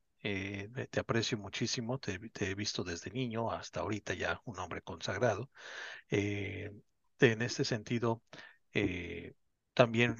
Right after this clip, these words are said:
quiero reconocer que, que hemos pasado por muchas vicisitudes y también por muchos momentos muy buenos, y este es un momento para reflexionar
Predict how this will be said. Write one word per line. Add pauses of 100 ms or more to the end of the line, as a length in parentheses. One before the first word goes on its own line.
(140)
quiero
reconocer
que, (100)
que (280)
hemos (800)
pasado
por
muchas
vicisitudes
y
también
por
muchos
momentos
muy
buenos,
y
este
es
un
momento
para
reflexionar